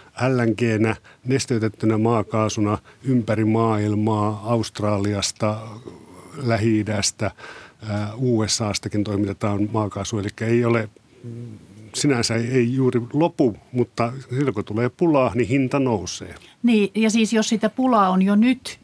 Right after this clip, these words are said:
Speaker 2: ja kuitenkin
Speaker 1: Mm.
Speaker 2: se kysyntä kasvaa talvea kohti, kun tulee kylmemmät säät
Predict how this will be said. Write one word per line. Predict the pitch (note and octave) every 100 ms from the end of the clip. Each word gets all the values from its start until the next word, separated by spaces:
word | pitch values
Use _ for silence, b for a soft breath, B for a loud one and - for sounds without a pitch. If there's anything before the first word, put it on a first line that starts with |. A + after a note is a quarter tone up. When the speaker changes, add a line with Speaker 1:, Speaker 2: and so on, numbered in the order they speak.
| -
Speaker 2:
ja | F3+ E3+
kuitenkin | - A3+ G3 A#2 F#3+
Speaker 1:
Mm. |
Speaker 2:
se | F#3 G3
kysyntä | A#3+ B3 A3 F3+
kasvaa | - A3+ A3+ F#3 E3+ E3+
talvea | G3+ G3 F3+ D#3+
kohti, | D#3+ E3 - E3+
kun | F3 E3
tulee | F#3 E3+ E3
kylmemmät | - G3+ F3+ E3 D#3+ D#3+ - B B -
säät | - F#3+ E3